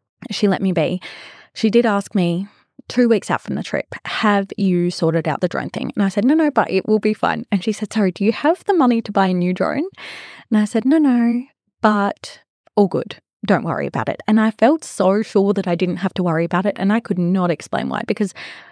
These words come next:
I didn't have any money. I didn't have any <laughs> prospects. I was droneless.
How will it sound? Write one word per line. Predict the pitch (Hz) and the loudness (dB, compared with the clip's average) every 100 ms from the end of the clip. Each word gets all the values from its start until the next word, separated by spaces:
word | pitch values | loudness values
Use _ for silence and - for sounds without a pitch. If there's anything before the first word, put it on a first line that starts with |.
| _ | _
I | - 254 | 0 2
didn't | 311 | 2
have | 269 220 | 2 0
any | 214 202 | 0 -2
money. | - - - _ - | -4 -10 -16 _ -2
I | 214 | 0
didn't | 262 247 | 2 0
have | 233 175 185 | -2 -2 0
any | 240 | 0
<laughs> | 285 - | -2 -4
prospects. | 185 - 180 - - - - - - - | -4 -4 -6 -6 -16 -14 -12 -12 -14 -2
I | - 208 240 254 254 254 254 247 - | 0 2 2 0 0 -2 -4 -6 0
was | 196 - | 0 0
droneless. | 170 151 143 180 - - | -2 0 -2 -8 -12 -20